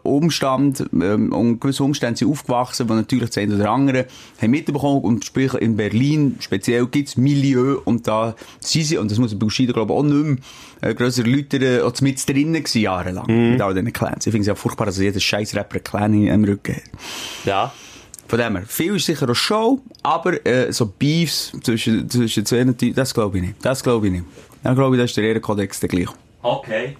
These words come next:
Speaker 1: Das ist jetzt meine Meinung. Aber du, wir werden sehen, wie sich das weiterentwickelt.
Speaker 2: Ist, ist das gsi?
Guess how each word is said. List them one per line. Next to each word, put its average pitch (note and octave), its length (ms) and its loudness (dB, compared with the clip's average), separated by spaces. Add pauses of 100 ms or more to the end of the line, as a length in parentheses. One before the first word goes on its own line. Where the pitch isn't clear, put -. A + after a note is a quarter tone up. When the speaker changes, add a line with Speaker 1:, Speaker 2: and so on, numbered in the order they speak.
(120)
Speaker 1:
Das D#3+ 140 0
ist D3+ 60 -2
jetzt C3 120 0
meine A2+ 200 4
Meinung. G2+ 260 0 (420)
Aber D3 120 0
du, A3+ 120 0
wir A#3 80 0
werden E3+ 220 -2
sehen, E3+ 160 0
wie F3+ 60 -2
sich D3+ 120 -2
das C#3+ 180 2
weiterentwickelt. F3+ 760 -2
Speaker 2:
Ist, D3+ 240 -6
ist F#3 160 -4
das - 60 -14
gsi? A#3 380 -4